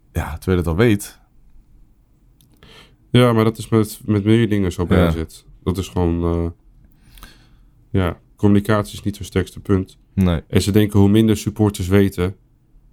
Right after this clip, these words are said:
Speaker 2: hoe minder er ook te zeuren valt.
Speaker 1: Ja. Maar
Speaker 2: Dus
Speaker 1: dat, dat
Speaker 2: minder
Speaker 1: is niet zo
Speaker 2: gezeik,
Speaker 1: hoe het werkt,
Speaker 2: dus
Speaker 1: want je
Speaker 2: minder regelen.
Speaker 1: Ja.
Speaker 2: Je teert op supporters. Zonder supporters heb je niks. En je kan wel zeggen, ja, als je sponsoren hebt, dan, eh, heb je genoeg geld en, eh,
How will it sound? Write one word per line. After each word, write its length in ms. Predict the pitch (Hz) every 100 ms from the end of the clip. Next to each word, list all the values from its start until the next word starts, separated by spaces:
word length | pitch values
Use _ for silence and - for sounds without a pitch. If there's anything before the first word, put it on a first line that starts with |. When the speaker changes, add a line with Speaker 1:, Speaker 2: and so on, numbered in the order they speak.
| _ -
Speaker 2:
hoe 140 | 98
minder 280 | 101 107 104
er 80 | 98
ook 180 | 101 - _ -
te 120 | 98
zeuren 400 | 90 104 104 98
valt. 420 | - 85 98 - _ _ _ _ - - -
Speaker 1:
Ja. 300 | 92 78 76 - - - - - - -
Maar 100 | 113
Speaker 2:
Dus 220 | 92 -
Speaker 1:
dat, 0 |
dat 80 | 104
Speaker 2:
minder 120 | 98
Speaker 1:
is 20 | 98
niet 100 | 98
zo 60 | 101
Speaker 2:
gezeik, 140 | 98
Speaker 1:
hoe 100 | 95
het 80 | 90
werkt, 200 | 87 80
Speaker 2:
dus 100 | 104 87
Speaker 1:
want 60 | 101
je 60 |
Speaker 2:
minder 200 | 95 95
regelen. 500 | 98 92 92 90 90 - _ _ _ _ - - - - _ - _ _ _ -
Speaker 1:
Ja. 300 | 95 80 -
Speaker 2:
Je 200 | - 107
teert 260 | 117 139 131
op 60 |
supporters. 480 | - 104 123 101 87
Zonder 200 | 101 98
supporters 440 | - - 113 101 92
heb 160 | 90
je 80 | 95
niks. 240 | 104 87
En 60 | 95
je 60 | 90
kan 120 | 95
wel 100 | 90
zeggen, 240 | 92 101
ja, 240 | 98 90 - _ _ - -
als 120 | 92
je 80 | 92
sponsoren 640 | - 110 101 107 101 95
hebt, 280 | 92 92 -
dan, 220 | 95 92
eh, 100 | 90
heb 160 | 95 -
je 80 | -
genoeg 240 | 101 95
geld 280 | 107 98 -
en, 200 | 92 92
eh, 140 | 90